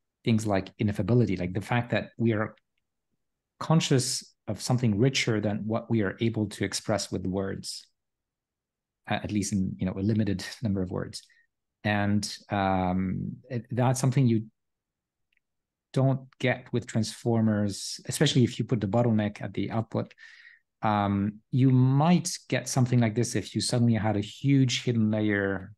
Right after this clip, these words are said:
in, you know, in, in the middle somewhere that could play that role. That is possible. Um, um,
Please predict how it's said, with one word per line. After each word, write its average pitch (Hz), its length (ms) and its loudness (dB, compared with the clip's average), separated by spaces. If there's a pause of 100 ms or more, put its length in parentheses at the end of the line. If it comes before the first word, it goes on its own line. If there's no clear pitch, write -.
(120)
in, - 180 -10
you 95 80 -6
know, 95 280 -6
in, 104 160 -4
in 107 120 -4
the 104 60 0
middle 98 320 -2
somewhere 98 520 -4 (440)
that - 160 -6
could - 160 -8
play 110 180 0
that 98 220 -2
role. 95 320 -4 (100)
That 113 220 -2 (100)
is 110 180 -2
possible. 135 640 -4 (140)
Um, 98 680 -2 (1600)
um, - 760 -6